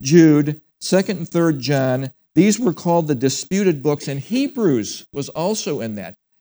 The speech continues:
So it took a long time for these books to be accepted. And it wasn't until late that they were accepted, but they were accepted as the canon of Scripture. That brings us to something that I want you to think about. Many deny, even i-, in the early days, they denied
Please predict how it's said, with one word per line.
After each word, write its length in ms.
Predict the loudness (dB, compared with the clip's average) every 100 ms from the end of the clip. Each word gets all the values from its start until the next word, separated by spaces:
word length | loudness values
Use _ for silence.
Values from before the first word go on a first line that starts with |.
| _
So 140 | -6
it 160 | -6 -4
took 160 | -8 -6
a 80 |
long 480 | -6 -4 -4 -2 -4
time 280 | -6 -8 -8
for 120 | -6
these 180 | -4 -4
books 300 | -2 -4 -4
to 80 | -4
be 240 | -2 -4 _ -10
accepted. 680 | -6 -2 -2 -2 -4 -10 -10 _ _ -6
And 100 | -2
it 60 |
wasn't 380 | 4 4 4 0
until 200 | 0 0
late 220 | 2 0
that 140 | -4 -4
they 120 | -4
were 180 | -4 -6
accepted, 440 | -8 -8 -8 -8
but 140 | -8 -8
they 120 | -6
were 140 | -6
accepted 400 | -6 -8 -8 -6
as 160 | -4 -6
the 100 | -8
canon 340 | -8 -8 -6
of 100 | -10
Scripture. 460 | -6 -4 -4 -6 -8 _ _ _ _
That 200 | -4 0
brings 260 | 2 4 2
us 160 | 0
to 120 | -2 -6
something 360 | -6 -8 -8
that 120 | -6 -6
I 20 |
want 240 | -4 -4
you 80 | -4
to 60 | -4
think 240 | -4 -6
about. 320 | -8 -8 -12 _ _ _ _ _ -8
Many 460 | 0 4 4 2
deny, 520 | 0 0 0 -2 -2 -2
even 360 | 0 0 0 -6
i-, 200 | -8 -10 -4
in 140 | -2
the 140 | -2 0
early 300 | 2 2 2
days, 380 | 2 0 0
they 80 | -4
denied 480 | -4 -4 -2 -2 -6